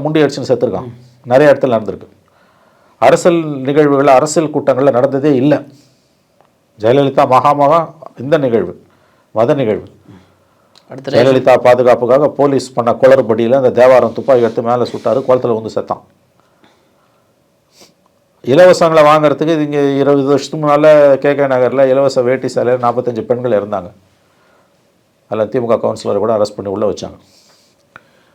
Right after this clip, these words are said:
Speaker 1: இந்த மாதிரி இலவசங்களை வாங்குறதுக்கு போய் எல்லாம் செத்துருக்கான். அல்லது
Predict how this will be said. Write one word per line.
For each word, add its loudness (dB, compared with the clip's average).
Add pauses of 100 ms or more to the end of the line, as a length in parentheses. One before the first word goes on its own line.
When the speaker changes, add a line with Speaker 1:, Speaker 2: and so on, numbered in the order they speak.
(1600)
Speaker 1:
இந்த 0 (100)
மாதிரி 4 (140)
இலவசங்களை 2
வாங்குறதுக்கு -2
போய் -2
எல்லாம் -4
செத்துருக்கான். -6 (1800)
அல்லது 2